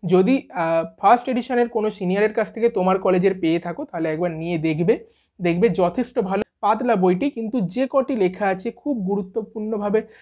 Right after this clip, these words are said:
আহ, সাজিয়ে গুছিয়ে লেখা আছে। আমি এর যে সেকেন্ড এডিশন রিসেন্ট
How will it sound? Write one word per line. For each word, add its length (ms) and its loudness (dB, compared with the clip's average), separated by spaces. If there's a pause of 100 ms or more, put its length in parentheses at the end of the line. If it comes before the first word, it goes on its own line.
(200)
আহ, 160 2
সাজিয়ে 500 4
গুছিয়ে 400 0
লেখা 300 0
আছে। 300 -2 (340)
আমি 280 0
এর 100 0
যে 100 2
সেকেন্ড 400 0
এডিশন 400 0
রিসেন্ট 400 2